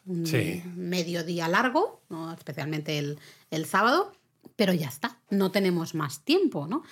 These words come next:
Speaker 1: Eh, os hemos contado más o menos todo lo que vamos a hacer, nos hemos dejado dos excursiones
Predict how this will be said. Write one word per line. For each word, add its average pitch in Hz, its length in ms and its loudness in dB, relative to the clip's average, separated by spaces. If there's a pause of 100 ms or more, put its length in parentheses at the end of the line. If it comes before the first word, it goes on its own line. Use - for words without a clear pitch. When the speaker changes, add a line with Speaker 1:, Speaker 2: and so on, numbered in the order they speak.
(360)
Speaker 1:
Eh, 175 160 -2
os 165 140 -4
hemos 247 200 4
contado 226 460 4
más 208 180 2
o 220 40 4
menos 208 360 2
todo 208 180 4
lo 226 120 4
que 226 80 4
vamos 196 200 4
a 196 40 0
hacer, 226 300 4
nos 214 180 4
hemos 190 160 0
dejado 185 400 2
dos 185 460 0
excursiones 190 840 -2